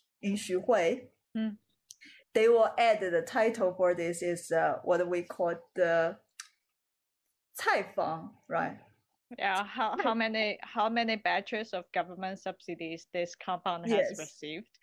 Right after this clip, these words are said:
Speaker 1: Yeah.
Speaker 2: Um, 'cause, uh, Summer lives definitely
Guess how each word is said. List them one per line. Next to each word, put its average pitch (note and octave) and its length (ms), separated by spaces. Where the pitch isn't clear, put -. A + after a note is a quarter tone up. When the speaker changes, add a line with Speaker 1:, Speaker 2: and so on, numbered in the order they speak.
Speaker 1:
Yeah. F#3 320
Speaker 2:
Um, E3+ 640
'cause, - 380
uh, E3 300
Summer A#3+ 460
lives G3+ 380
definitely F3+ 460